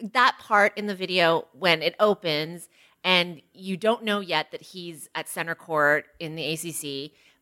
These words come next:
he's in bed, a woman whose face we can't see is lying beside him, and he has to, like, sneak out, like,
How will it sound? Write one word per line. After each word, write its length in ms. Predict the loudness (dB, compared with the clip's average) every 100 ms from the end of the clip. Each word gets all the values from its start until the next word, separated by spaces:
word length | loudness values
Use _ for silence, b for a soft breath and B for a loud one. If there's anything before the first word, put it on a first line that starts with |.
| _
he's 260 | -14 -8 -4
in 140 | -2
bed, 460 | 0 4 6 4 0 _ _ _ -8
a 60 | -6
woman 420 | -2 -2 0 0
whose 220 | 0 -2
face 260 | 0 0 0
we 100 | -8
can't 300 | -10 -12 -10
see 200 | -10 -10
is 100 | -6
lying 240 | -6 -6
beside 400 | -10 -6 0 0
him, 340 | -2 -6 -6 -8 b b
and 140 | -14
he 100 | -12
has 280 | -6 -2 -2
to, 100 | -2
like, 380 | -6 -2 -4 -6 _ _ _
sneak 440 | -10 -8 -6 -6 0
out, 380 | 2 4 2 -4
like, 200 | -8